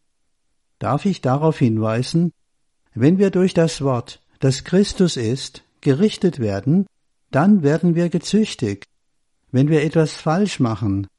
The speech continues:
wenn wir nicht nach diesem Wort leben, werden wir vom Herrn gezüchtigt. Und wenn der Herr uns züchtigt, bedeutet das, dass er uns korrigiert, damit wir nicht mit der Welt verdammt werden. Wir sind nicht von der Welt.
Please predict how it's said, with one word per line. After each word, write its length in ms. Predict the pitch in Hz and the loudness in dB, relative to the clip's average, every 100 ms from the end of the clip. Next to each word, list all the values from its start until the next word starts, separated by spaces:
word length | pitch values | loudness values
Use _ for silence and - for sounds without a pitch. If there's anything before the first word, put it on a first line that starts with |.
| _ | _
wenn 240 | - 123 139 | -2 2 4
wir 100 | 139 | 4
nicht 300 | 180 208 - | 2 0 0
nach 200 | 170 151 | 0 0
diesem 440 | 175 196 190 170 | -2 0 0 0
Wort 240 | 160 170 | 0 -2
leben, 560 | 135 147 165 160 104 156 - _ _ | -2 0 0 -2 -2 -2 -6 _ _
werden 360 | - 110 165 180 | -2 0 2 2
wir 160 | 185 190 | 2 2
vom 220 | 156 123 | 0 0
Herrn 320 | 117 147 185 | 2 2 0
gezüchtigt. 720 | 185 - 180 196 - 104 101 - _ _ _ _ _ _ | -2 -2 -2 -2 -4 -6 -6 -14 _ _ _ _ _ _
Und 160 | 117 113 | -4 2
wenn 160 | 147 | 2
der 120 | 160 | 2
Herr 340 | 147 147 202 165 | 0 2 2 2
uns 300 | 147 147 - | 2 0 -2
züchtigt, 560 | 202 214 - 120 107 - _ _ | 0 0 -2 -6 -6 -12 _ _
bedeutet 580 | 131 131 131 196 170 - | -4 0 0 0 -2 -4
das, 400 | 104 120 - - _ _ - | -4 -4 -6 -12 _ _ -2
dass 200 | 139 - | -2 0
er 120 | 135 | 0
uns 200 | 143 139 | 0 -2
korrigiert, 680 | - 147 147 143 170 135 - - _ _ - | 0 2 2 0 0 0 -4 -12 _ _ -6
damit 400 | 107 113 196 - | 0 2 0 2
wir 100 | 147 | 2
nicht 400 | 127 196 - - | 4 2 0 0
mit 140 | 147 | 2
der 140 | 117 107 | 2 0
Welt 300 | 131 175 - | 0 -2 -2
verdammt 460 | 175 165 170 180 | -2 0 -2 -2
werden. 520 | 117 104 101 98 101 - _ _ _ _ _ _ _ _ _ _ _ _ _ _ _ | -2 -2 -4 -6 -6 -12 _ _ _ _ _ _ _ _ _ _ _ _ _ _ _
Wir 140 | 135 | -2
sind 360 | 156 185 202 170 | 0 2 0 2
nicht 300 | 170 196 - | 0 0 0
von 160 | 175 165 | 0 2
der 180 | 160 | 2
Welt. 400 | 131 98 95 - | 0 -4 -8 -14